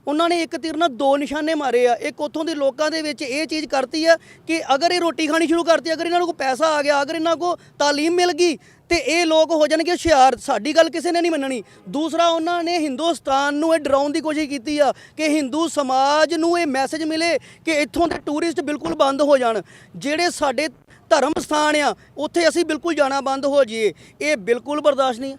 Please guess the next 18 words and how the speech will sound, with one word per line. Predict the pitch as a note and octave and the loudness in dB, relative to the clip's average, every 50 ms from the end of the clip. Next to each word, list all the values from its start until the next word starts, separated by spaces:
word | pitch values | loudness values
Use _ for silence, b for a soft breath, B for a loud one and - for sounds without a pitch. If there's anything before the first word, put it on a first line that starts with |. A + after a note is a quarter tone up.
| _ - | _ -2
ਔਰ | C#4+ C#4+ C4+ | 0 0 0
ਨਾ | C4 B3+ B3+ B3+ C4+ C#4+ | 0 -2 -2 0 2 2
ਇਹ | C#4+ | 2
ਹੋ | B3+ C4 C#4 B3+ A#3+ | 2 2 2 2 2
ਸਕਦਾ। | - A3 F#3+ F#3+ F#3 G#3 G#3+ A3 - b b b b b b | 2 0 -4 -4 -2 -2 -4 -4 -6 b b b b b b
ਕਈ | - D4+ D#4+ E4+ F4 F4 | 0 2 2 2 2 0
ਸੌ | D4 - - D4+ D#4 E4 E4+ | -2 -2 0 2 4 4 2
ਸਾਲਾਂ | - C#4 C#4+ C#4 C#4 C#4+ D4 D4+ D4+ D4 | 2 2 -2 -2 0 -2 -2 -2 -2 -2
ਤੋਂ | A#3 D4+ D#4 D#4 D#4 D#4 | -2 -2 0 2 2 2
ਇਹ | D4 C4+ D4 D#4 D#4+ B3+ | 0 0 -2 -4 -6 -6
ਕੰਮ | - D4 C#4+ C#4+ C#4 D#4 | -4 -4 -2 -2 -2 -4
ਕਰਨ | - D4 C#4 C#4+ C#4+ C#4 | -2 -2 -2 -2 -2 -4
ਦੀ | D#4 | -6
ਕੋਸ਼ਿਸ਼ | C4+ C#4 C#4 C4 A#3+ D4+ C#4+ | -4 -2 -2 -2 -2 -2 -6
ਕੀਤੀ | A#3 C#4 A3 - C#4+ | -6 -10 -10 -8 -4
ਜਾਂਦੀ | B3+ C#4+ C#4 C4 C#4 C#4 | -2 0 0 0 -2 -6
ਵੀ | C4 D4 D4 D4 | -4 -2 0 2
ਆ। | C#4+ C4+ A3+ | 2 2 0